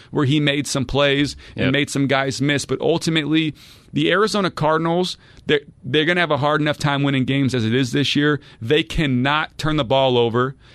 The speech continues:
Speaker 1: They cannot have crazy negative plays, which they had a couple yesterday.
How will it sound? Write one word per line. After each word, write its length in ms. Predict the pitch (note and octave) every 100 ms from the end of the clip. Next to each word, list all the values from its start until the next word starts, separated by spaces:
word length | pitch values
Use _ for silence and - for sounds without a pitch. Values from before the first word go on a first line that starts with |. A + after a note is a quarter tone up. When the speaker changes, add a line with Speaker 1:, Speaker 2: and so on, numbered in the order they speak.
| - -
Speaker 1:
They 140 | - D3
cannot 680 | - D3+ C3 C3+ D3 D#3 -
have 580 | B2+ C#3+ C3+ B2 A2+ - - _ -
crazy 480 | - D#3+ D#3 B2+ D3+
negative 560 | D3 D3 D3 D3+ -
plays, 440 | - C3 C3 C3+ -
which 160 | C3
they 80 | C3+
had 120 | B2+
a 40 | B2+
couple 320 | C#3 B2 C#3+
yesterday. 640 | B2+ B2 - A2+ A2 A#2